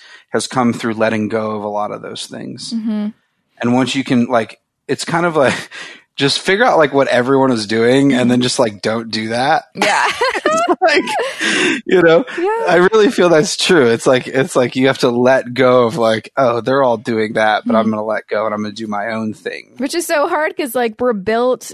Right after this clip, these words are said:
Speaker 2: as, like, humans to wanna, yeah, do what everyone else is doing. Otherwise, we feel like, "Oh my gosh, am I doing something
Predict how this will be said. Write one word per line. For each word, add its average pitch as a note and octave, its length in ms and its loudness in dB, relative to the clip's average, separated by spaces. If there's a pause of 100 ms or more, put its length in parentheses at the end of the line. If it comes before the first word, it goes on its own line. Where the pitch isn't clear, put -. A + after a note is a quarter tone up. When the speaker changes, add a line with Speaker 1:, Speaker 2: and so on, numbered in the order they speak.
(140)
Speaker 2:
as, A3+ 300 0
like, G3 400 -2
humans A3+ 840 -4
to D4 160 -2
wanna, A#3 680 0
yeah, D#4+ 340 0
do C#4 280 -4
what C#4+ 160 0
everyone C#4 340 0
else D#4+ 240 -4
is E4 160 -2
doing. G#3 320 0
Otherwise, C4 400 0
we C4+ 100 -4
feel C4 200 -2
like, A#3+ 200 0
"Oh C4+ 120 0
my D#4 80 -4
gosh, C#4+ 260 -2
am A3+ 80 -2
I A3+ 80 0
doing A#3+ 260 0
something B3+ 460 -4